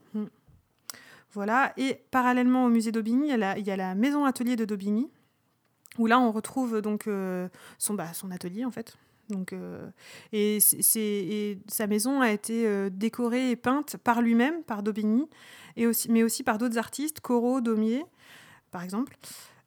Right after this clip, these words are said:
Et du coup, c'est très, et son, sa maison atelier, je trouve qu'elle est plus, est plus intéressante que le musée, parce que il y a, c'est vraiment un lieu de vie, en fait, euh,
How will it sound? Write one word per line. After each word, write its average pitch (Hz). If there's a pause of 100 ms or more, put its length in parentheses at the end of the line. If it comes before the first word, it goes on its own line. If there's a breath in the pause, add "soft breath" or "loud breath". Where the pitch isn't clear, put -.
Et 233
du 214
coup, 359
c'est 359
très, 220
et 240
son, 240
sa 233
maison 254
atelier, 285
je -
trouve 262
qu'elle 233
est -
plus, 277
est 233
plus 262
intéressante 269
que 254
le 233
musée, 240
parce 339
que 277
il 240
y 226
a, 214
c'est 220
vraiment 240
un 240
lieu 240
de 240
vie, 277
en 226
fait, 247
euh, 208